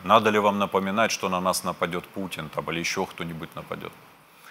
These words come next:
Это правило щас использует Зеленский. Надо ли вам напоминать, что у нас коронавирус?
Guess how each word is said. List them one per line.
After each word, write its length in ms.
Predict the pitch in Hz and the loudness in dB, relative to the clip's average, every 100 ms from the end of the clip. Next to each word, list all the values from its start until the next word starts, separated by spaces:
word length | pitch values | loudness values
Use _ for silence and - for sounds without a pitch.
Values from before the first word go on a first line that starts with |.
| - | 2
Это 180 | 170 185 | 6 8
правило 360 | 196 190 170 | 10 10 8
щас 240 | 135 135 139 | 8 6 4
использует 540 | - 147 123 117 110 | 4 4 4 4 2
Зеленский. 640 | 98 101 98 98 95 - 87 | 2 4 6 4 2 0 4
Надо 320 | 117 120 107 | 6 8 8
ли 80 | 104 | 8
вам 200 | 98 95 | 8 6
напоминать, 600 | 95 98 92 90 95 90 | 4 4 4 4 4 4
что 180 | - | 0
у 40 | 87 | 0
нас 200 | 87 - | 0 0
коронавирус? 880 | - 87 87 87 87 92 80 - | 0 0 0 -2 -2 -2 -4 -8